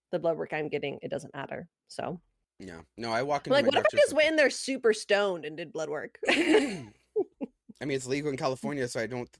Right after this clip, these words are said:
Speaker 2: feel like that would be a problem, right?
Speaker 1: I know, but they're like, "What's all this D H C <laughs> in your blood?"
Speaker 2: It's California. I don't think,
Speaker 1: <laughs> Uh.
Speaker 2: I don't think it'd be a problem. I, um, went to, uh, speaking of stoned, I went to the, uh, Bubble Show, y'all. The Gazillion
Speaker 1: Yes!
Speaker 2: Bubble Show,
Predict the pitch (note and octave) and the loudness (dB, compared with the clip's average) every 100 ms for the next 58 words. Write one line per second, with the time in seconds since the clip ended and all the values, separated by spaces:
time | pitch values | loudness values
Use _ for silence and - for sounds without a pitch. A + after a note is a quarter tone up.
0 | - B2+ A#2 A2+ A2+ G2 A#2+ C3 A#2 A#2 | -6 -6 -4 -6 -6 -6 -6 -4 -6 -8
1 | A2 C3+ F#4+ F#4+ - G#4 F4 D4+ C4+ B3+ | -8 -8 -10 -16 -4 0 4 6 6 6
2 | B3 A3 G#3 G#3 - A#4 _ F4 - G#4+ | 4 4 4 2 -2 -10 _ -8 -4 -2
3 | F#4+ F#4 C4 B3 - C#4 C4 B3 - - | 0 0 -2 -4 -6 -4 -4 -2 -2 4
4 | F4+ - D#4 - C4+ B3 B3 C4 D4+ - | 4 6 4 4 2 4 6 6 2 0
5 | - E4 - G#2 D#2+ - D#2 E2+ F2+ - | -2 -6 -2 -4 -2 -6 -8 -10 -12 -14
6 | C#2+ G4 G4 G4 F4+ F#4 F#4+ D4+ B3 A#3+ | -10 -8 -4 0 2 2 0 -2 -2 0
7 | A3 G3+ F#3+ F#3 A3 G#2 G2 G2 - F2 | 0 0 0 -2 -6 -8 -10 -12 -10 -12
8 | F#2+ - D3 D#3 G3 A#3 E3+ F3 D3+ B2+ | -12 -4 0 2 0 0 2 2 2 -2
9 | A2 - D3 F#3 G#3 - G#3+ G3 F#3 E3 | -6 -14 -6 -4 -4 -4 -2 -2 -2 0
10 | D#3 - A3+ F#3+ E3 F#3+ E3 D#3+ E3+ - | -2 -2 -4 -4 -2 0 0 0 -6 -12
11 | - - _ _ _ _ _ - F3 A#3 | -20 -20 _ _ _ _ _ 2 4 6
12 | G3+ E3+ F3 G3+ - E3 E3+ - F3 D#3 | 8 6 6 4 4 0 -2 -4 -4 -2
13 | D#3 D3 C#3 B2 D#3+ F3+ - C3+ A2 G#2+ | 0 4 4 4 2 0 -2 -2 -2 0
14 | G#2 A2+ C#3+ C#3 C#3 C3+ D3+ C#3 G3 G4 | 0 -2 -4 -8 -8 -4 -2 2 4 6
15 | A#4 A4 D#4 B3+ F3 F3+ E3+ - A#2+ A2 | 6 4 4 4 4 0 -2 -2 -2 -2
16 | A#2 D#3 | -2 -4